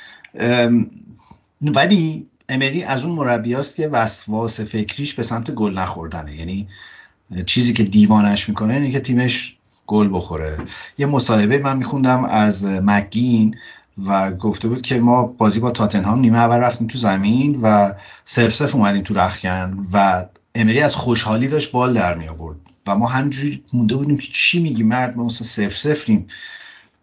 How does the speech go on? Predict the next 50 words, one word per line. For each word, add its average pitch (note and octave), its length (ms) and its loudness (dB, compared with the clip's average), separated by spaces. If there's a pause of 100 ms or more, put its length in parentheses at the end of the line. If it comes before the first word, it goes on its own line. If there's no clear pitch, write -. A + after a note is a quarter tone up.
(160)
و A2 340 0
داشت A#2+ 200 -2
برای B2+ 160 0
ما D3 80 2
توضیح C3+ 360 0
می‌داد D3+ 260 -2
که C#3+ 160 -2
مهمترین A2+ 480 2
چیز C3 200 -4
الان A2+ 180 0
اینه B2+ 120 0
که - 120 -6
شما A2 220 0
گل A#2 200 2
نخورین C#3 580 -4
و A2 100 0
ما A2+ 140 0
برگشتیم A#2 640 0
و G2+ 180 0 (200)
دو F#2+ 120 -4
هیچ G#2 200 -2
بازی F#2 220 -6
رو G#2+ 80 -2
بردیم. E2+ 420 -6 (680)
اه، G2+ 400 0 (160)
زمان B2 400 2
ویارئالش A#2+ 840 0
و G#2+ 80 0
به C#3 160 -4
خصوص D#3 320 -6
اون D3 100 -8
بازی A#2+ 360 0
با B2 200 -2 (120)
لیورپولش G#2 520 -2
هم A#2+ 60 -2
اگر G2+ 200 0
دقت G2+ 340 -4
کنین، G2+ 640 2
به C3+ 100 -2
خصوص D3 400 -4
در A2+ 100 2
مواجهه G#2 460 2
با B2 120 -4
تیم‌های G2+ 320 -2
بزرگ F#2+ 440 -2
استراتژی G2+ 580 -2
امری G2+ 300 0
کاملاً F#2 380 -4
اینه A2 220 -2
که A2 300 -2